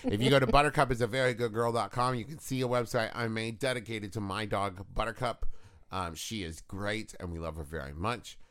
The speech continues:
And I did it, uh, in, like, an hour and a half, two hours. And that's the thing. If you have work you'd like to showcase, or maybe products you'd like to sell, or just whatever you could use a website for, make a website for that on Squarespace.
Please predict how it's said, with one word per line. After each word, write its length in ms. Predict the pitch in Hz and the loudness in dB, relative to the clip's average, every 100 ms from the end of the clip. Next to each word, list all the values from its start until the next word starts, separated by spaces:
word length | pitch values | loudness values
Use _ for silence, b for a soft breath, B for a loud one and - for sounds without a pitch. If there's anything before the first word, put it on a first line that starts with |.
| b | b
And 160 | 113 | -4
I 120 | 127 139 | -2 -2
did 220 | 135 147 | 0 2
it, 200 | 147 - - | 0 -2 -6
uh, 240 | 208 - 170 | 0 0 2
in, 160 | 156 156 | 2 2
like, 300 | 147 135 - | 0 -4 -8
an 120 | 113 | -4
hour 240 | 120 123 139 | -2 0 0
and 80 | 127 | -2
a 60 | |
half, 360 | 101 123 135 151 - - - 113 | -2 -2 -2 -4 -10 -18 -10 -8
two 200 | - 127 | -4 0
hours. 440 | 120 120 131 147 - b b b | 2 2 0 -4 -6 b b b
And 120 | 135 | 0
that's 140 | 165 170 | 2 0
the 80 | 165 | -2
thing. 240 | 170 123 | 0 0
If 140 | 101 | -2
you 200 | 117 143 | 2 4
have 360 | 143 135 123 113 | 4 2 -2 -6
work 320 | 107 131 135 | 0 0 0
you'd 120 | 135 | 0
like 140 | 127 120 | -2 -2
to 80 | 104 | -2
showcase, 640 | 131 113 - 104 98 - | -2 -2 -2 -2 -2 -6
or 320 | - 98 92 90 | -4 0 0 -2
maybe 200 | 95 90 | -8 -8
products 460 | - - 110 135 - | -4 0 0 -2 -4
you'd 100 | 135 | -4
like 180 | 131 - | -4 -6
to 60 | |
sell, 460 | - 127 117 117 113 | -6 -2 -2 -2 -4
or 380 | 107 104 101 98 b b | -4 -2 -2 -4 b b
just 220 | 143 147 | -8 -4
whatever 320 | 147 156 160 156 | 2 4 4 2
you 440 | 151 147 147 135 | 4 4 4 0
could 240 | - 131 113 | 0 0 4
use 240 | 139 143 | 4 4
a 40 | 139 | 4
website 480 | 135 143 120 95 | 2 2 0 -2
for, 300 | 85 92 92 85 | -2 0 0 0
make 300 | 92 117 131 | -2 -2 0
a 60 | |
website 460 | 123 127 - 110 90 | 0 0 0 0 -2
for 100 | 104 | -2
that 240 | 101 98 | 0 -2
on 180 | - 101 | -2 -4
Squarespace. 800 | 104 - 131 147 - 71 67 - | -4 -4 -2 -2 -6 -10 -10 -14